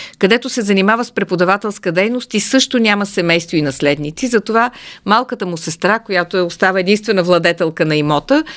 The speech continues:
го завещава заедно с колекцията си от картини на Националната художествена галерия, като дарението й включва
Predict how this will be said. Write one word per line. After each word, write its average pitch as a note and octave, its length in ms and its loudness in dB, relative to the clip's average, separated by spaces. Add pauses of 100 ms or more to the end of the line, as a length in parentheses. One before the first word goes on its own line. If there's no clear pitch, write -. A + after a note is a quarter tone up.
(260)
го F#3 100 2
завещава F#3+ 560 0
заедно A3+ 320 2
с A3 220 -4
колекцията G#3 540 0
си - 160 -2
от D3+ 100 0
картини G#3+ 500 0
на A3 120 2
Националната F#3+ 680 -2
художествена E3+ 640 -4
галерия, C#3 480 0
като C#3+ 240 -6
дарението G3 500 2
й F#3+ 40 4
включва A3 460 -2